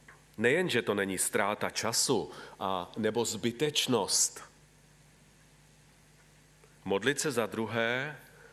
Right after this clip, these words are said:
to je jedním z projevů velké lásky.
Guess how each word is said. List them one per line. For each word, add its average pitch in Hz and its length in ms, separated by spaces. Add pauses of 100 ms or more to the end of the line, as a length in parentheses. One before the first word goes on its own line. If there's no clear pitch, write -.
(140)
to 117 140
je 104 160
jedním 113 760
z - 220
projevů 131 920 (260)
velké 120 840
lásky. 107 640